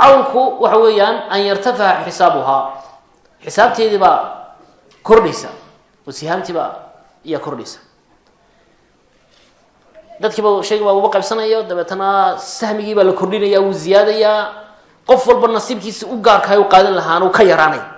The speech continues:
Ila waa la jafjafayaa. Waa la jafjafayaa. Soo ma? Ya, waa la jafayaa. Waa dee waxay noqonaysaa, wa-, waxa weeyaan, en, <clears throat>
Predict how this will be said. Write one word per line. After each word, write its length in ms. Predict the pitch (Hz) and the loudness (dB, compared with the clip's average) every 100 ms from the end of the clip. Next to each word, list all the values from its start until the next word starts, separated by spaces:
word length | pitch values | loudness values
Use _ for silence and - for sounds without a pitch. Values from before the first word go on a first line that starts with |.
| - _ _ _ | -20 _ _ _
Ila 120 | 147 175 | -4 0
waa 100 | 165 | 0
la 60 | |
jafjafayaa. 560 | - 131 - 135 127 113 - _ _ _ _ _ _ | -2 -10 -10 -8 -10 -12 -16 _ _ _ _ _ _
Waa 80 | 139 | -12
la 80 | 127 | -12
jafjafayaa. 520 | 123 - 131 101 - _ - _ _ _ _ _ _ | -14 -18 -20 -20 -20 _ -20 _ _ _ _ _ _
Soo 140 | 143 | -6
ma? 100 | 165 - - _ _ _ _ _ _ | -6 -6 -16 _ _ _ _ _ _
Ya, 160 | 147 139 - - _ _ | -4 -4 -8 -20 _ _
waa 80 | 131 | -14
la 60 | 120 | -12
jafayaa. 360 | - - - _ _ _ _ _ _ _ _ _ _ _ _ _ _ _ - | -14 -20 -20 _ _ _ _ _ _ _ _ _ _ _ _ _ _ _ -18
Waa 80 | - | -12
dee 160 | 139 165 | -4 -2
waxay 280 | 185 180 | -2 -2
noqonaysaa, 520 | 170 165 202 - 156 135 - - _ - - 73 107 | -4 -4 -6 -6 -8 -10 -14 -20 _ -20 -18 -10 -4
wa-, 240 | 175 147 127 | -2 -2 -4
waxa 100 | - | -4
weeyaan, 380 | 175 185 180 147 | -2 0 0 -2
en, 280 | 135 127 123 | -6 -8 -12
<clears throat> 160 | 117 | -14